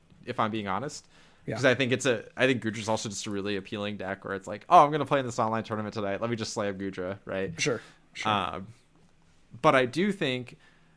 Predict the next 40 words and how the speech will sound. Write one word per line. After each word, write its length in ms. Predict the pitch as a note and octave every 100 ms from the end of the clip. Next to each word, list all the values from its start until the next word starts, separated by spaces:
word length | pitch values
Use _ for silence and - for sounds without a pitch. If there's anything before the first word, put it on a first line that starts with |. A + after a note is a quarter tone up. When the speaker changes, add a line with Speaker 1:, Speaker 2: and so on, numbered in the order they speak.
| _
Speaker 1:
because 420 | C3+ C3+ C3+ C#3+
Goodra 340 | A#2+ G#2+ C3 A2
has 180 | G#2+ G#2
a 60 |
lot 200 | F#2 F2+
of 60 | F#2+
these 180 | G2 -
polarizing 760 | - G#2 G2+ A2 A#2+ B2 B2+
matchups 520 | A#2+ A#2+ B2 C3+ B2+
where 80 | -
it 60 | G2+
can 80 | G#2
just 160 | F#2
completely 520 | - G2+ - G#2 D#2 G#2
shut 380 | - A2 G#2
some 220 | - A2+ G#2
decks 240 | G2+ -
out, 360 | - F#2 A#2+ - - - _
and 180 | A2+ A2+
then 80 | G#2+
Speaker 2:
Right. 80 | G2+
Speaker 1:
it 80 | -
has 200 | G#2 G2+
a 60 |
fighting 420 | G2 A2 A2+ G#2+
chance 640 | F#2 - G#2 A#2 F3 - - -
against 400 | B2 A2+ A2 -
all 140 | G2+
the 140 | G#2 F#2
other 160 | G2
decks, 440 | C#3+ E3+ D#3+ - - - - - _ _ -
that 160 | B2+
it 100 | A2+
will 380 | A2+ A#2 G2+ G2 _ -
likely 720 | G2 A#2 G3 G3 E3+ E3 - - _ -
aggregate 800 | F#2 G#2+ B2+ C3+ C#3+ D#3+ E3 -
towards 320 | - B2+ -
the 100 | -
top 460 | - - G#2 - - _ _ -
tables, 540 | E3 E3+ F3+ G3 -